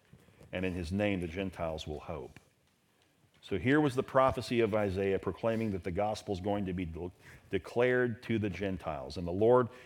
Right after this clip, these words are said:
is not going to face these religious leaders with a direct physical confrontation. Instead,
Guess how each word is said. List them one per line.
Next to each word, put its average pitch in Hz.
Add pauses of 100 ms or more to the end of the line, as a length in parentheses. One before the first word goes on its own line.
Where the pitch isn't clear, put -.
(180)
is 92
not 123
going 113
to 101
face 107
these 101
religious 95
leaders 92
with 95
a 90
direct 90
physical 98
confrontation. 92
Instead, 113